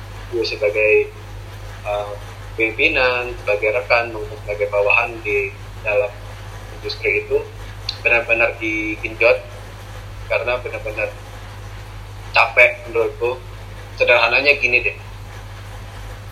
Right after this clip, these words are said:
kalau kamu punya tanaman, kamu punya tanaman dan punya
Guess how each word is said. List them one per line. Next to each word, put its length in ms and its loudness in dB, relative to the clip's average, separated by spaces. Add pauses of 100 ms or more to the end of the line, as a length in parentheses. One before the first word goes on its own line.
kalau 240 6
kamu 240 4
punya 240 4
tanaman, 560 0 (960)
kamu 240 6
punya 240 4
tanaman 480 2
dan 240 2
punya 160 2